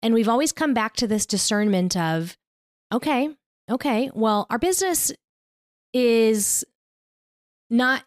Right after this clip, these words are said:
insanely needy." Like, we, we actually keep it pretty tight.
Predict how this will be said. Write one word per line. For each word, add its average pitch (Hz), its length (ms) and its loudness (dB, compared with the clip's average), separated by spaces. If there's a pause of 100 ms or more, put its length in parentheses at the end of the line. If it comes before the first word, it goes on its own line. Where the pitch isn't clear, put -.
insanely 240 800 2
needy." 208 480 0
Like, 208 260 -2
we, 233 280 0
we 226 160 0
actually 233 500 0
keep 220 260 -2
it 226 160 -2
pretty 226 280 0
tight. 185 440 -4